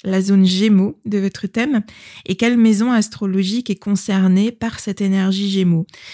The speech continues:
Et ça va vous donner une indication sur le domaine de votre vie où vous êtes particulièrement invité à cultiver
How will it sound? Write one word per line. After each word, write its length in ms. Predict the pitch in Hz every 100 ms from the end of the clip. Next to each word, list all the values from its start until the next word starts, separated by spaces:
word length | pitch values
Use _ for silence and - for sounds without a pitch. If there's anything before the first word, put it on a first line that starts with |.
| - -
Et 80 | 202
ça 160 | 220
va 120 | 240
vous 140 | 247 247
donner 380 | 208 214 208 254
une 120 | 262
indication 760 | 214 202 196 196 190 - 220
sur 220 | 226 - 196
le 60 |
domaine 360 | 185 196 247 269
de 80 | 233
votre 280 | 202 -
vie 280 | 196 196 233
où 80 | 226
vous 160 | 190 185
êtes 200 | 190 -
particulièrement 840 | 247 262 - - 233 214 208 208
invité 380 | 202 190 185 220
à 60 |
cultiver 640 | 214 202 185 - 196 180